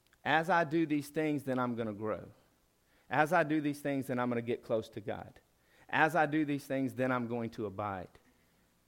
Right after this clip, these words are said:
And then, then things are gonna happen. But I never had an under-, healthy understanding of spiritual truth. We abide in truth.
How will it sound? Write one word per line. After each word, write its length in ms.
And 260
then, 280
then 200
things 340
are 80
gonna 160
happen. 280
But 220
I 100
never 420
had 200
an 160
under-, 340
healthy 340
understanding 540
of 100
spiritual 400
truth. 360
We 160
abide 600
in 240
truth. 640